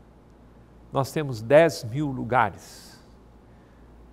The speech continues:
nas casas que generosamente se dispuseram a acolher os peregrinos. Que beleza! Depois tem muita gente que vai se inscrever nos,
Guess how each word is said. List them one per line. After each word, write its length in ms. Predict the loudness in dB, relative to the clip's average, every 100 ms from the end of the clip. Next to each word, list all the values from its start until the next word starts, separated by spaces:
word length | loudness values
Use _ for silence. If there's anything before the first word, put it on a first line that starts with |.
| -20 -12
nas 320 | -8 -8 -8
casas 920 | 2 4 4 2 -6 -10 -12 -16 -18 -20 -20 -20 -12
que 260 | -6 -6 -8 -18 -14
generosamente 1160 | -10 -2 -2 0 -2 2 2 0 -6 -6 -8
se 160 | -10 -12
dispuseram 600 | -10 -12 -12 -4 -2 -2
a 40 |
acolher 340 | -4 -8 -6 -6
os 160 | -10
peregrinos. 720 | -10 -10 -8 -12 -14 -16 -20 -20 -20 -20 -20
Que 100 | -10
beleza! 580 | -4 -2 0 -2 -4 -14 -20 -20 -20 -20 -20 -20 -20 -20 -20 -10
Depois 260 | -4 2 2
tem 140 | 2
muita 260 | -2 0 -2
gente 400 | -2 -6 -6 -14
que 260 | -8 -8 -8 -16 -20 0
vai 140 | 0
se 100 | 0
inscrever 480 | -10 -4 -4 -2 -6
nos, 240 | -6 -12